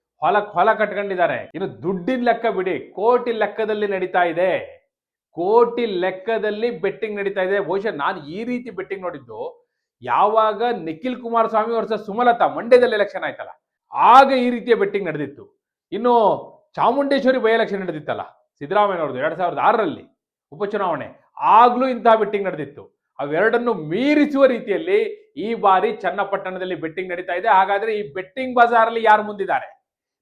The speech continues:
ನಿಖಿಲ್ ಕುಮಾರಸ್ವಾಮಿ ಮುಂದಿದ್ದಾರಾ ಅಥವಾ ಸಿ ಪಿ ಯೋಗೇಶ್ವರ್ ಮುಂದಿದ್ದಾರಾ? ಬಿ ಜೆ ಪಿ ಜೆ ಡಿ ಎಸ್ ಮೈತ್ರಿಕೂಟ ಮುಂದಿದ್ಯಾ ಅಥವಾ ಕಾಂಗ್ರೆಸ್ ಮುಂದಿದ್ಯಾ? ಬೆಟ್ಟಿಂಗ್ ಬಜಾರ್ ಅಲ್ಲಿ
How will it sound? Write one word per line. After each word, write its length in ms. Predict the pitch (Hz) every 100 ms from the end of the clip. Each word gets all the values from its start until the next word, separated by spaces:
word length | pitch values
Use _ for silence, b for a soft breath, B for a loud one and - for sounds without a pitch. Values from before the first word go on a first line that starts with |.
| 135
ನಿಖಿಲ್ 320 | 156 233 220
ಕುಮಾರಸ್ವಾಮಿ 580 | 180 233 254 240 233 220
ಮುಂದಿದ್ದಾರಾ 400 | 220 214 240 269
ಅಥವಾ 360 | 269 269 240 196 - _
ಸಿ 100 | 220
ಪಿ 200 | 254 254
ಯೋಗೇಶ್ವರ್ 480 | 208 269 285 233 220
ಮುಂದಿದ್ದಾರಾ? 560 | 180 147 117 95 - _ _ _ _ _ 120
ಬಿ 140 | 202
ಜೆ 180 | 214 240
ಪಿ 160 | 240
ಜೆ 140 | 208 233
ಡಿ 80 | 240
ಎಸ್ 160 | 202
ಮೈತ್ರಿಕೂಟ 480 | 180 226 254 233 233
ಮುಂದಿದ್ಯಾ 420 | 220 214 214 269
ಅಥವಾ 260 | 269 277 269 220 - - -
ಕಾಂಗ್ರೆಸ್ 540 | 208 285 285 277 196
ಮುಂದಿದ್ಯಾ? 400 | 190 156 117 101 - _ _ _ 123
ಬೆಟ್ಟಿಂಗ್ 640 | 214 226 - - 285 269
ಬಜಾರ್ 400 | 233 220 233 220
ಅಲ್ಲಿ 600 | 202 190 262 294 - _